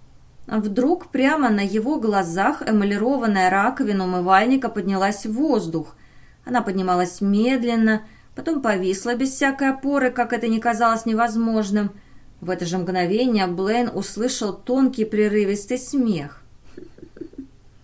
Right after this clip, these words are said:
Он сразу же понял, что его настиг полтергейст. Осторожно выбравшись из постели,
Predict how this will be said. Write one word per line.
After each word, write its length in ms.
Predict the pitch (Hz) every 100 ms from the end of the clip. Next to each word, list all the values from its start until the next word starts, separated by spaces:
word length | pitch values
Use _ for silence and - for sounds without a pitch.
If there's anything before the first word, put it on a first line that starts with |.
| - - - -
Он 220 | 254 226
сразу 420 | 220 262 254 196 196
же 160 | 202
понял, 480 | 202 269 277 220 190
что 300 | - - 214
его 360 | 202 214 226 226
настиг 520 | 196 196 - 220 -
полтергейст. 880 | 208 208 247 262 233 180 139 - - - - - - - - - -
Осторожно 680 | 262 - 320 359 359 285 262
выбравшись 760 | 247 277 233 214 - 247 - -
из 220 | 269 -
постели, 920 | 240 233 - - 294 302 220 165